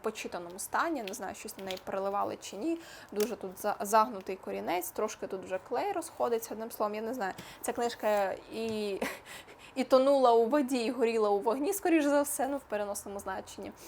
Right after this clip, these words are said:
Е, і, я так розумію, тут якось феномен, е, Черчилля і Орвела так розглядає автор в цій книзі. Він розглядає людей, які отримали всесвітнє визнання, е, про ті помилки, які вони встигли наробити, е,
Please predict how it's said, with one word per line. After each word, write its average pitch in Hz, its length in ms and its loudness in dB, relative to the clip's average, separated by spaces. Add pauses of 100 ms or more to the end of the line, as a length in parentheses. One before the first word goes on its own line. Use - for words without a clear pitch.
(240)
Е, 196 240 0 (100)
і, 320 320 2 (100)
я 262 200 -2
так 262 180 -6
розумію, 247 500 -2
тут - 200 -4
якось 262 340 -2 (220)
феномен, 269 640 2 (100)
е, 214 200 -2
Черчилля 254 580 -2
і - 120 -8
Орвела 196 400 2
так - 300 0
розглядає 196 560 0
автор - 360 0
в 339 60 -18
цій 285 160 -6
книзі. 269 420 -4
Він 254 160 0
розглядає 226 560 0
людей, 208 400 -2
які 196 260 -6
отримали 196 500 -6
всесвітнє 214 580 -8
визнання, 294 540 -6 (400)
е, 208 380 0
про 254 180 2
ті 269 160 -2
помилки, 254 760 0
які 330 260 -4
вони 254 200 -4
встигли 269 500 -2
наробити, 233 680 0 (280)
е, 196 240 2